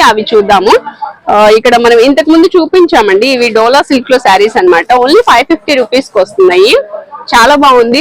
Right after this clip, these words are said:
మంచి రెస్పాన్స్ కూడా వచ్చింది. లాస్ట్ టైమ్ వీడియో చేశాను. ఇది వచ్చేసి మనకి బ్లౌజ్ వస్తుంది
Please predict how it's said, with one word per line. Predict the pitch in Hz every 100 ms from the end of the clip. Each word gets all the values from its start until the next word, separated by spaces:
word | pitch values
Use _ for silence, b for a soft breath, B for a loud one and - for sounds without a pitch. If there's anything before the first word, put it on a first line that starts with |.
| 320
మంచి | 240 294 247
రెస్పాన్స్ | - 277 320 -
కూడా | 254
వచ్చింది. | 214 226 214 254
లాస్ట్ | 196 226 277
టైమ్ | 254 214
వీడియో | 220 226
చేశాను. | 190 202 349 370 370
ఇది | 240
వచ్చేసి | 208 262 262 214
మనకి | 202 - 320 220
బ్లౌజ్ | 196 220 240
వస్తుంది | - 208 180 -